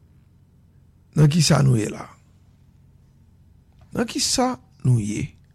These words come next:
Par rapport à risque sismique, dans qui ça nous est?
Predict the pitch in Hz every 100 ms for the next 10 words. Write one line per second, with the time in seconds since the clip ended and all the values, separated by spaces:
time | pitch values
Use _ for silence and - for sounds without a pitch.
0 | _ _ _ _ _ _ _ _ _ _
1 | _ _ _ _ _ _ _ _ _ -
2 | 208 208 202 240 240 - - 175 156 185
3 | 220 - - - - - 175 - 147 160
4 | - 151 135 131 - - 123 101 -